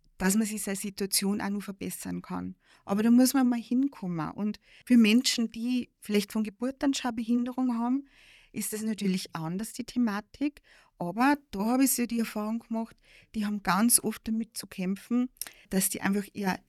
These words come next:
i-, das Leben lang schon im Schulsystem nie genug sind. Die vielleicht oft gehört haben,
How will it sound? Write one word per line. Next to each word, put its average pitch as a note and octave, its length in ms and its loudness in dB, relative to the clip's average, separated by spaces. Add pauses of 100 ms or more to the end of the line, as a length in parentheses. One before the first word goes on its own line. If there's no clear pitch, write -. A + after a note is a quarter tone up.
(140)
i-, G3 120 -10 (320)
das G3 180 -8
Leben G#3+ 400 0
lang A3 480 4
schon F#3+ 200 -6
im F#3+ 60 -6
Schulsystem A#3 840 -4 (320)
nie C4 460 12
genug A3 420 2
sind. - 340 -8
Die G#3 80 -6
vielleicht - 360 0
oft - 300 -4
gehört G#3+ 300 2
haben, A3 280 2